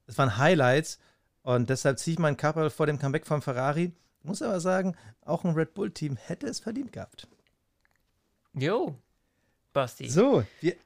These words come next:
Speaker 2: Die Awards sind rum. Dann würde ich sagen, haben wir noch kurz, äh, eine Info für euch. Und zwar Hülkenberg sagt jetzt, das war's mit Formel eins. Ich meine, das wussten wir auch. Cockpits zwanzig zweiundzwanzig voll. Dann ist jetzt irgendwann der Zug abgefahren. Aber wir sehen ihn eventuell in der IndyCar-Serie.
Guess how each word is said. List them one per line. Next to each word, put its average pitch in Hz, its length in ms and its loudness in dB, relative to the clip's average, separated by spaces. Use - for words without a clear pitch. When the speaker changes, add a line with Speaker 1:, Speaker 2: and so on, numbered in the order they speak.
Speaker 2:
Die 180 80 2
Awards 170 320 0
sind 175 200 -4
rum. 262 300 2
Dann 190 180 0
würde 208 120 -2
ich 165 80 -6
sagen, 220 240 -4
haben 226 100 -4
wir 226 80 -8
noch - 280 -10
kurz, 320 680 -8
äh, 233 1040 -4
eine 214 160 0
Info 262 300 -4
für 233 160 -4
euch. 233 160 -4
Und 226 120 -10
zwar 165 300 -4
Hülkenberg 214 680 -2
sagt 185 300 -2
jetzt, 175 260 -6
das 147 200 -4
war's 170 340 -2
mit 180 120 -8
Formel 175 260 -4
eins. 185 340 -6
Ich 131 100 -12
meine, 139 220 -4
das 127 120 -8
wussten 165 240 -6
wir 135 120 0
auch. 156 220 2
Cockpits 170 400 -2
zwanzig 156 300 -4
zweiundzwanzig 147 580 -4
voll. 143 320 -2
Dann 143 180 -4
ist - 200 -8
jetzt - 180 -6
irgendwann 160 300 0
der 139 100 -8
Zug - 220 -10
abgefahren. 185 520 -2
Aber 190 520 2
wir 156 240 0
sehen 139 320 0
ihn 226 120 -2
eventuell 139 680 -2
in 175 220 -4
der 165 120 -2
IndyCar-Serie. 147 840 -2